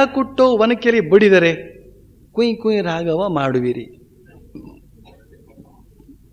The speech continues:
ಏನರ್ಥ ಇದ್ರದ್ದು? ಯಾವ ಜಾಗ ನಮಗೆ ಸಂಬಂಧಪಟ್ಟದ್ದಲ್ದೋ ಅಲ್ಲಿಗೆ ನಾವು ಹೋಗುತ್ತೇವೆ.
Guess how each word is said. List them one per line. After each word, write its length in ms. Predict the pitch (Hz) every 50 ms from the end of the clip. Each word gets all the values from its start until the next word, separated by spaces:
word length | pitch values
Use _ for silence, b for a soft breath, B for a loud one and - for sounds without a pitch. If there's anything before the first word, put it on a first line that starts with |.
| _ _ _ - _ - - _ - - - _ _ _ _ _ _ _ _ - 135 156
ಏನರ್ಥ 300 | 160 143 131 - - 135
ಇದ್ರದ್ದು? 640 | 123 127 123 120 - - 117 113 107 107 - - - _ _ _ _ _ _ - _ _ _ _ _ _ _ _ - _ _ - - - - - - - _ _ _ _ _ b b b b b b b b b b -
ಯಾವ 320 | 127 135 131 147 151 151
ಜಾಗ 280 | 156 143 156 180 226 254 262
ನಮಗೆ 220 | 240 220 220 214
ಸಂಬಂಧಪಟ್ಟದ್ದಲ್ದೋ 1200 | 175 202 180 214 226 233 226 233 208 196 208 196 170 170 165 170 175 202 247 247 - - - - -
ಅಲ್ಲಿಗೆ 280 | - 185 202 202 190 175
ನಾವು 240 | 156 143 160 165
ಹೋಗುತ್ತೇವೆ. 680 | 127 139 139 123 123 - 135 117 107 113 - - - -